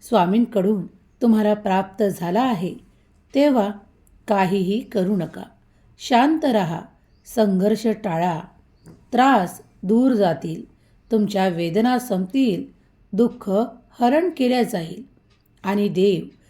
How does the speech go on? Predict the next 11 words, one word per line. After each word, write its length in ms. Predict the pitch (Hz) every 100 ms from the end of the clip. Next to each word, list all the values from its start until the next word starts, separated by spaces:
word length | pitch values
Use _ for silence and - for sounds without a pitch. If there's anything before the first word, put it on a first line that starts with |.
| _ -
तुमची 300 | 240 226 277
काळजी 520 | 269 202 170 175 233
घेईल, 480 | 254 175 156 165 - _ _ _
यावर 360 | 196 190 185 202
विश्वास 680 | 208 170 160 190 220 240 -
ठेवा. 200 | 175 175 226 _ _ _ _ _ _ -
देवाचे 400 | 269 302 320 320 -
आशीर्वाद 640 | 180 175 285 247 208 185 180 - _ _ -
अगदी 340 | 202 170 254
तुमच्या 440 | 269 190 151 180 170 - _ _ -
जवळ 320 | 170 196 190